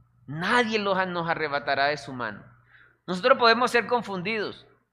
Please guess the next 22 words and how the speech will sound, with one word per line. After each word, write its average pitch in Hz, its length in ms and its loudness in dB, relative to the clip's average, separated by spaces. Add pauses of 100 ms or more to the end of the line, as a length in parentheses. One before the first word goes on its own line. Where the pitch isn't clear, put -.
(1600)
Nosotros 190 320 2
podemos 196 280 0
ser 196 120 -4
confundidos 175 500 -4
en 180 80 -4
nuestras 165 300 -6
creencias. 143 540 -4 (2750)
Pero 185 320 2
tarde 196 260 6
o 220 60 2
temprano 190 400 2
el 196 80 2
Espíritu 190 500 -4
Santo 190 340 -2
que 196 80 0
habita 180 300 0
en 185 80 -4
nosotros 175 580 -6
nos 160 200 -8
convence. 156 800 -8 (2500)
Es 147 120 -10
normal, 185 840 2